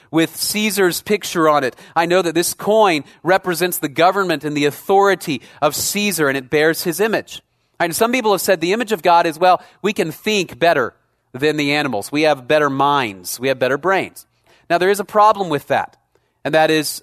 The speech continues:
that infants or those with severe mental, uh, disability sometimes cannot think better than some animals,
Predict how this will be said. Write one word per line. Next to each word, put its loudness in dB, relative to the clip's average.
that 0
infants -2
or 0
those 0
with -4
severe -2
mental, -2
uh, 0
disability -2
sometimes -2
cannot 0
think -6
better -2
than -4
some -4
animals, -10